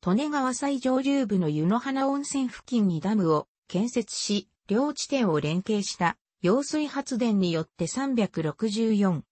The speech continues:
零零零キロワットを発電する。この時に選定された利根川のダム計画は、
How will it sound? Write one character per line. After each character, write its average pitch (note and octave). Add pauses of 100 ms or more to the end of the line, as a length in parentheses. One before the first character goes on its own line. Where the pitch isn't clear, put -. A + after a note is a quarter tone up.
(160)
零 G3+
零 B3+
零 G3+ (220)
キ -
ロ C4+
ワ C4+
ッ -
ト F#3+
を E3
発 -
電 E3+
す -
る。 E3 (400)
こ G#3
の C#4+
時 C4+
に A#3+
選 C4
定 B3
さ A#3
れ A3
た G#3+
利 G#3
根 G#3
川 B3+
の A3+
ダ F#3+
ム G#3
計 B3
画 F3+
は、 D3+